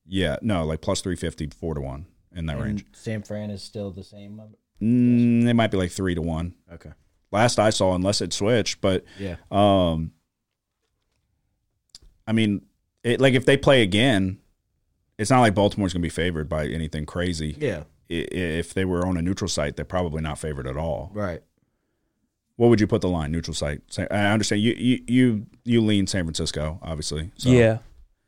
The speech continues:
Speaker 3: Um, three points.
Speaker 1: On a neutral?
Speaker 3: Yeah.
Speaker 1: Hmm.
Speaker 3: I mean, it was six, six and a half.
Speaker 2: Yeah.
Speaker 3: Yeah, last night or whatever.
Speaker 1: Yeah.
Speaker 3: But yeah, I would say about three points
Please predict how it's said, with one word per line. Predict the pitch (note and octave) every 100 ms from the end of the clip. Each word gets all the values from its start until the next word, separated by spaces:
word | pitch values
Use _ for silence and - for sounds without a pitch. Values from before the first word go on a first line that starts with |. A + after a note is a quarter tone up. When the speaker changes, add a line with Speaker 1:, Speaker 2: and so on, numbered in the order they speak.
| -
Speaker 3:
Um, | B2 B2 A#2+ A#2
three | B2+ A#2+
points. | A2+ A#2 A2 - - _ _ _
Speaker 1:
On | G#2+
a | G2
neutral? | G2+ G#2+ D#3 D#3+
Speaker 3:
Yeah. | A2+ G2+ - _ _ _
Speaker 1:
Hmm. | F#2+ E2+ D#2 D2 _ _ _ _ _ _ _ _ _ _ _ _ _ _ _
Speaker 3:
I | A2
mean, | A2+
it | A2+
was | A2
six, | - C#3+ C3+ -
six | A#2+ -
and | B2
a | A#2
half. | C#3 C#3 C3 _ A2+
Speaker 2:
Yeah. | G#2+ G2
Speaker 3:
Yeah, | E2+ - - _ -
last | A2+ A#2+ B2
night | C3 C3
or | G#2
whatever. | G#2 G2+ G#2 G#2+
Speaker 1:
Yeah. | A2+ A2 G#2 G#2 - _ _ _ _ _ _ _ _ _ -
Speaker 3:
But | A#2
yeah, | A2+ G#2+
I | A#2
would | A#2+
say | - A2+
about | G#2+ G#2 -
three | G#2+ G#2
points | G#2 G2+ G2+ -